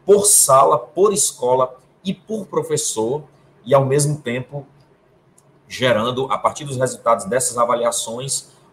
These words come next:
um acompanhamento com diretores, com coordenadores, retroalimentando a formação continuada, é, aprimorando os materiais didáticos e o próprio currículo.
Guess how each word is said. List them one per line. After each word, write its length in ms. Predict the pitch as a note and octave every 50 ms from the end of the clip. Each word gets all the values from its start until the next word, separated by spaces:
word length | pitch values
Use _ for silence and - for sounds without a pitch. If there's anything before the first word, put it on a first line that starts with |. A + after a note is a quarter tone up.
| _ _
um 80 | B2 B2+
acompanhamento 720 | B2+ - - - - C3 B2 A2+ G#2+ A2+ B2+ C3+ - -
com 140 | - C#3+ C#3+
diretores, 800 | B2 C3+ B2+ A#2 - - - A#2+ B2 B2 C3 C3 B2+ A#2+ - -
com 160 | - C3 C3+
coordenadores, 1200 | - C#3 - - A2+ A#2+ A#2 A2 E2+ E2 E2+ G2+ G#2+ A#2 A#2+ A#2+ A#2+ B2 A#2+ - - - - - - - - _ -
retroalimentando 1040 | - A2 B2+ D3 E3+ E3 - D#3 D3+ D3 D3 C#3+ D3 C3+ G#2 - - D3 E3 E3
a 20 | D3+
formação 480 | - - C3+ B2+ B2+ A#2 - - B2+ -
continuada, 840 | - A#2+ A#2 - - A2+ G2+ F#2 F#2 G2+ A2 A#2 A2+ A#2 A#2+ - - - _ _ _ _ _ _ _ _ _ _ _ _ -
é, 160 | A#2 A#2+ - -
aprimorando 720 | C#3+ C#3 - D#3+ D#3+ D#3+ D#3 D3 B2+ C3 D#3 F3+ F3 D3
os 80 | D3 B2+
materiais 500 | C3 C3+ C3 - B2+ A#2+ A#2+ A#2 A#2 A2+
didáticos 600 | D3+ C3 G#2+ G#2+ A2+ B2+ B2+ - - A#2+ A2 C3
e 40 |
o 40 | C3+
próprio 320 | C3+ - A#2+ A2+ A2+ - -
currículo. 460 | D3+ D3 G2 F2+ - - - - -